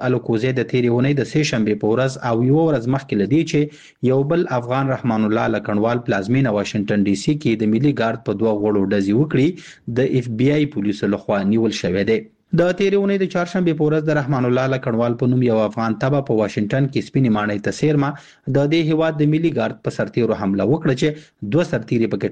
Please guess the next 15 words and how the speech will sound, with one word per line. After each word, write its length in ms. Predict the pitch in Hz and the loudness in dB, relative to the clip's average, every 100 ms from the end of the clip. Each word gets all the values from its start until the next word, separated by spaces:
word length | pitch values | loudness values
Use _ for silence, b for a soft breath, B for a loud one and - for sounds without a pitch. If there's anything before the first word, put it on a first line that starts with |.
| 104 | -4
ټپیان 400 | - 131 143 151 | -2 0 0 0
شول 240 | 160 156 | 0 2
او 60 | 143 | 2
وروسته 420 | 147 170 - 107 92 | 2 0 -2 -4 -4
ښځینه 340 | - 104 123 131 | -4 -2 0 0
هغې 320 | 120 107 110 120 | -2 -2 0 -2
د 100 | - | -4
سختو 320 | 101 110 - | -6 -4 -4
ټپونو 380 | 98 113 98 95 | 0 2 2 0
له 100 | 95 | 0
امله 260 | 101 101 - | -2 -2 -2
ساه 160 | 90 | 0
ورکړه. 320 | 92 95 113 90 - _ B B B B 135 | 0 0 -2 -2 -8 _ B B B B 0
د 20 | |
امریکا 380 | 127 131 127 | 2 0 0